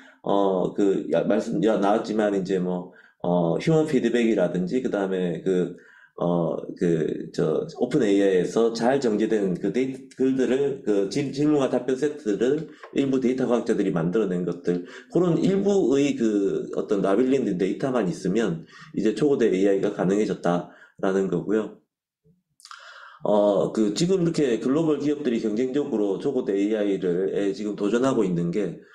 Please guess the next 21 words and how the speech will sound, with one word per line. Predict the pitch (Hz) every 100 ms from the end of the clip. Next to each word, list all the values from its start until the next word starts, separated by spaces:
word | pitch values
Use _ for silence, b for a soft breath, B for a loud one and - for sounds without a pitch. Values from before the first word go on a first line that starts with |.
| B B
어떻게 | 110 139 135
보면 | 123 120 113 107 92
여러 | 90 107
가지, | 113 107 101 98 B B B
어, | 95 98 98 - - - - 107
어, | 98
초거대가 | 98 147 127 113
가져올 | 110 92 92 78 101 98 85
그 | 101
무한한 | 90 92 113 127 123
영향력 | 95 110 143 113
때문에 | 90 87 85 87
그렇다고 | 107 - 90
생각이 | 104 117 110 90
되고, | 101 98 82 82 90 90 - B B B B B
어, | - 92 92 90 - - -
일단 | 175 180 165 143
그 | - 117 104
디지털 | 127 156 202
분야에서 | 170 131 113 104 110
보면, | 95 95 104 104 104